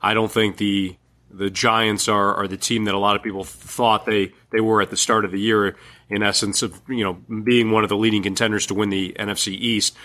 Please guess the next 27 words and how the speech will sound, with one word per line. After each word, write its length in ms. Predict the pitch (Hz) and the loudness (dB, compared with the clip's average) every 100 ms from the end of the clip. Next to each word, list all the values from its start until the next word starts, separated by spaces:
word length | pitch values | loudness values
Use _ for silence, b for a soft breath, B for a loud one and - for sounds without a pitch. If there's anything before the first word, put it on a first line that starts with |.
| B B | B B
The 100 | 113 | 0
Lions, 420 | 110 120 120 98 | 4 4 4 0
the 140 | 113 104 | 0 2
line 320 | 107 113 117 | 4 4 4
went 160 | 110 101 | 0 0
from 220 | 117 101 | -2 -2
five 320 | - 110 110 | 2 2 2
to 80 | 101 | -2
three. 440 | - 110 113 113 B B B | -6 -2 0 0 B B B
I 120 | 113 | 0
would 160 | 117 - | 2 0
still 220 | 120 101 | 0 0
take 260 | 120 107 | 0 -2
the 60 | 107 | -4
three 240 | - 110 98 | -4 -6 -4
points 340 | 110 95 - | -6 -6 -4
with 140 | 95 | -6
the 60 | 90 | -6
Lions. 340 | 85 80 78 | -8 -10 -10
So 100 | - | -4
that's, 220 | 107 104 - | -4 -2 -2
that's 180 | 139 | 0
my 140 | 151 135 | 2 0
play 180 | 135 123 | 2 0
for 160 | 123 | 2
tonight, 280 | 107 98 87 | 0 0 -2
John. 220 | 87 82 | -6 -10